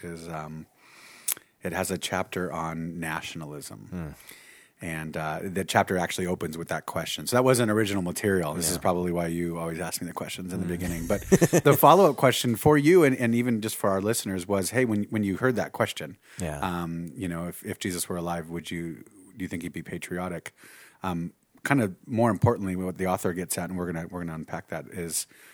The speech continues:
Speaker 1: when you heard that idea of patriotic, did you automatically assume American patriot?
Speaker 2: Yeah.
Speaker 1: Um, and yeah, I just, I think it's time.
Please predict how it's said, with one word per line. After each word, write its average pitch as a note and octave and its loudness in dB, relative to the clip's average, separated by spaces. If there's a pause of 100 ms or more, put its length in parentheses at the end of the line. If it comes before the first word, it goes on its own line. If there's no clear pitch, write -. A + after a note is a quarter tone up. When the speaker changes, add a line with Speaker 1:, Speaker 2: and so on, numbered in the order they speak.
(280)
Speaker 1:
when G#2 2
you G2+ 2
heard G#2 2
that F#2+ 0
idea F2+ -2
of D#2+ -8
patriotic, F2 -4
did D#2 -8
you E2+ -4
automatically D#2+ -8
assume D#2+ -8
American D#2+ -8
patriot? C#2+ -12 (120)
Speaker 2:
Yeah. D2 -8 (140)
Speaker 1:
Um, D2+ -8
and D#2 -10 (720)
yeah, A#2 2 (140)
I G2+ -10 (220)
just, - -6 (1040)
I G#2 -2
think A#2 4
it's G#2+ 4
time. F#2+ 4